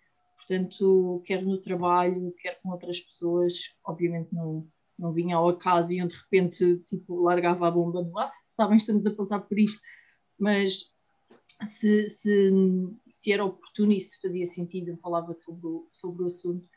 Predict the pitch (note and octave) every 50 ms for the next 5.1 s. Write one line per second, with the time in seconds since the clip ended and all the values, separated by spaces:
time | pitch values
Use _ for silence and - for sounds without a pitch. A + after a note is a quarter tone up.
0 | _ _ _ _ _ _ _ - F#3+ F3+ - G#3 F#3+ F#3+ F#3+ F#3 F#3 F#3 - -
1 | - _ _ - G3+ F#3+ F#3+ F#3+ F#3+ F#3+ - _ _ _ _ - G3 F#3+ G#3 G#3+
2 | - A#3+ A#3 A#3+ A#3+ A#3 A#3 A#3 A3+ A3+ A3 G#3+ - - _ _ _ _ _ _
3 | _ _ _ _ _ _ - G3+ G3+ G#3 - A3+ A3+ A3+ A3 - - _ - F#3+
4 | F#3 F#3+ F#3+ F#3+ G3 G3+ G3+ G3 - - - _ - F#3 F#3 F3+ F3+ F#3 F#3+ F#3
5 | F#3+ F#3+